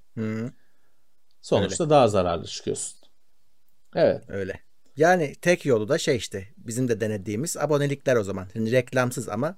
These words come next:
Speaker 1: abonelik modeli. Ee, başka yolu yok. Başka yolu yok.
Speaker 2: Evet.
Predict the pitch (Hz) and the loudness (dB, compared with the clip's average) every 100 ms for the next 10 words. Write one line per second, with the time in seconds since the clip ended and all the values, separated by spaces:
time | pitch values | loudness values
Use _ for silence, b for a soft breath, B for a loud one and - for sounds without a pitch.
0 | - 135 143 139 139 - 95 92 90 - | -6 -2 2 2 0 -4 -6 -6 -10 -16
1 | - - - - - - - - - b | -20 -20 -20 -20 -20 -20 -20 -20 -20 b
2 | b - - - - 123 123 117 110 127 | b -20 -20 -20 -6 0 2 0 0 -2
3 | - 143 131 147 170 - - - - - | 0 4 4 6 4 2 -14 -18 -20 -16
4 | - 92 - 101 95 110 - - - - | -10 -8 -6 -6 -4 -4 -6 -14 -20 -20
5 | - - - - 139 104 87 | -20 -20 -20 -6 0 0 -2